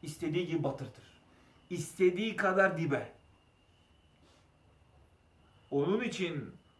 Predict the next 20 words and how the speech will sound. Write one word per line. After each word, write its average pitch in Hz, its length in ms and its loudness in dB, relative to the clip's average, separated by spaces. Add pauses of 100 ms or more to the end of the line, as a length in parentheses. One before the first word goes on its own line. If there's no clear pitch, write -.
(120)
Resul-i 165 360 0
Ekrem 190 320 4
sallallahu 170 600 2
aleyhi 170 320 4
ve 175 60 4
sellem 190 560 2 (1300)
"Hadisi 139 600 -2
şeriflerimi 151 680 -2
sakın 185 440 -6
unutmayın" 147 640 -6
tarzında 147 720 -4
hadis-i 131 240 -6
şerif 139 240 -6
bize 131 300 -4 (640)
sözler 123 480 -4
bıraktı. 113 340 -8
Sahabe-i 131 480 -2
kiramlarına 139 500 -2
tembihler 135 600 -4
bıraktı. - 320 -16